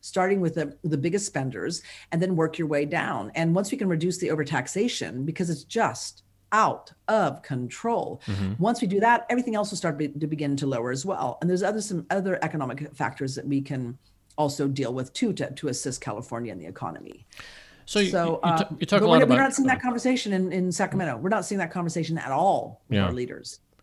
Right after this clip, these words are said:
Speaker 2: How does that happen, though? I mean, in terms of, of, I mean, businesses,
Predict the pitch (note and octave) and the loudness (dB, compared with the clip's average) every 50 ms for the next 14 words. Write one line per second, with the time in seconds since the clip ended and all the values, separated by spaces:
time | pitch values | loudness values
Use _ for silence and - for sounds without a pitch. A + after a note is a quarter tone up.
0 | _ _ - C4+ C#4 B3 B3 A3+ D#3 E3 F3 G3+ G3+ F3 C3+ A#2+ A2+ A2+ A#2 A#2+ | _ _ -2 0 2 2 4 4 4 4 2 2 2 2 4 4 4 4 4 2
1 | A#2+ A#2+ - - D#3+ D3+ C3 - C3 A2+ G2+ - - _ _ - - - - _ | 2 2 2 0 0 0 2 2 2 2 0 -2 -8 _ _ -20 -20 -20 -20 _
2 | _ _ _ - C#3 B2 A2 A2 - C3+ C3+ C3 C3 C3+ - C3+ A#2+ D3+ F3 C#3+ | _ _ _ 0 0 0 0 0 0 2 2 2 2 0 -2 2 4 4 4 4
3 | D3+ A#2 G#2+ A#2 G#2+ G2 - - | 4 4 4 2 2 2 0 -4